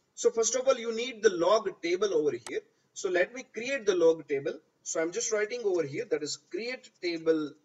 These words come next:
log employee, in which I want the information of the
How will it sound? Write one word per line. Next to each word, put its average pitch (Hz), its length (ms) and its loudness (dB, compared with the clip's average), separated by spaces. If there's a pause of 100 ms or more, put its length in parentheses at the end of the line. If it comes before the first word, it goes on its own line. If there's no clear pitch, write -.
(120)
log 131 600 0 (600)
employee, 143 840 -4 (460)
in 202 180 -2
which 262 240 -4 (140)
I 240 220 2
want 254 280 -2
the 226 100 8 (120)
information 247 600 -2
of 214 180 -2
the 262 180 2